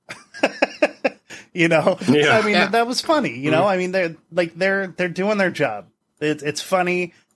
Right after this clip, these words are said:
Speaker 1: They're throwing in all the Star Trek, you know, um, funny stuff and, and sh-, and ca-, call outs and shout outs. And what I think's cool about that in a not, in a non, um, overthinking way is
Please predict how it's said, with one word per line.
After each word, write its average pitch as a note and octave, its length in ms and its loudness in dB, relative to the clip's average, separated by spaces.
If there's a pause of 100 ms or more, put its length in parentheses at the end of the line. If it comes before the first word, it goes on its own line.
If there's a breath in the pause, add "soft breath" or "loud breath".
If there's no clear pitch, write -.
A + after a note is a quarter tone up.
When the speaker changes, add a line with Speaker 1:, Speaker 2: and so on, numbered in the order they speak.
(100)
Speaker 1:
They're D3 160 0
throwing G3 340 2
in E3 140 2
all D3 160 4
the C#3 120 -4
Star C3+ 280 -2
Trek, A#2 320 -6 (100)
you C#3+ 140 -8
know, A2+ 320 -6
um, A2 480 -6 (120)
funny D#3 380 0
stuff A#2 460 -4
and, A#2+ 200 -6 (300 soft breath)
and B2 340 -6 (120)
sh-, - 260 -8
and D3 260 0
ca-, D#3 260 -2
call E3+ 260 2
outs A2+ 260 -4
and B2+ 100 -16
shout D#3+ 300 0
outs. B2 240 -4
And A#2+ 160 -12 (400 soft breath)
what D#3 220 2
I F3+ 100 2
think's G#3+ 300 -6
cool G3+ 320 -2
about B2 260 0
that B2+ 220 0
in C3+ 160 -6
a C3 80 -4
not, C3+ 580 -2 (720)
in D3 80 -2
a C#3+ 80 2
non, D3 500 2
um, A#2 720 -2 (600)
overthinking C#3 680 -2
way C3 400 -4
is C3 440 -4